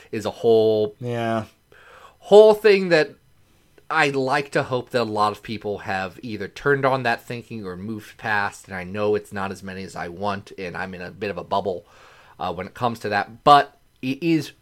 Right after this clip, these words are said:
Speaker 1: really jarring to go from that to Extraordinary
Speaker 2: It is.
Speaker 1: X-Men number one, where it's, "By the way, everything's worse."
Speaker 2: Mm-hmm. Um, what I do really wanna compliment this issue on is its final, uh, two pages. Fraser Irving comes in,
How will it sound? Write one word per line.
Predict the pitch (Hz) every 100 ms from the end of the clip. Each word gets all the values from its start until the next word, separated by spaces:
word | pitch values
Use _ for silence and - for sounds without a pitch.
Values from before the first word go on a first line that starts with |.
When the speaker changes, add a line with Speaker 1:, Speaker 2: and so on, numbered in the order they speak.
| _
Speaker 1:
really | - 104 107 143 160 92
jarring | - 110 95 95
to | 87
go | - 104
from | - 147 -
that | -
to | -
Extraordinary | - - - - 139 214
Speaker 2:
It | 196
is. | -
Speaker 1:
X-Men | 180 - - 170
number | 165 160
one, | 147 151
where | 139
it's, | 135 - - -
"By | 233 233
the |
way, | 226 233 196
everything's | 202 202 240 151
worse." | 127 123 170 190 233 131 123
Speaker 2:
Mm-hmm. | 156 147 _ - - - - 147
Um, | 135 127 127
what | 156 143
I |
do | 131 120 156
really | 127 120 127 139 143 135
wanna | 120 117 113
compliment | 113 104 117 107 98
this | 107 107 -
issue | 120 - 127 117
on | 110 107 110
is | 127 113
its | 117 -
final, | - 117 113 107 - _ -
uh, | 113 104 98 98 98 - -
two | -
pages. | 127 110 98 107 92 - - - - -
Fraser | - 143 131 135 127
Irving | 127 123 123 120
comes | 110 127 113
in, | 120 117 113 110